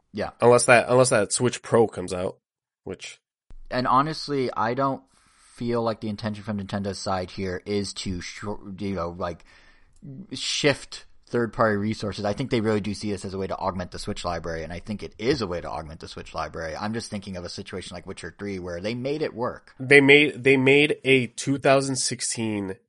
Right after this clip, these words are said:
Speaker 2: game barely
Speaker 1: Right.
Speaker 2: work.
Speaker 1: Right, right, right, but
Speaker 2: Barely work.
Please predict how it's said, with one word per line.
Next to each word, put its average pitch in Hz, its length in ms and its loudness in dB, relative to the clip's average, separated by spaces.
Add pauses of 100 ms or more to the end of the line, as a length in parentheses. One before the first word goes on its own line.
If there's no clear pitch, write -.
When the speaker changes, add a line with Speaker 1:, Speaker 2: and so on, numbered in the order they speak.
(120)
Speaker 2:
game 101 420 0 (480)
barely 110 640 8
Speaker 1:
Right. 92 40 -6
Speaker 2:
work. - 380 -10
Speaker 1:
Right, 143 100 4
right, 147 80 4
right, 123 260 2
but - 60 0
Speaker 2:
Barely 120 340 6
work. - 340 -12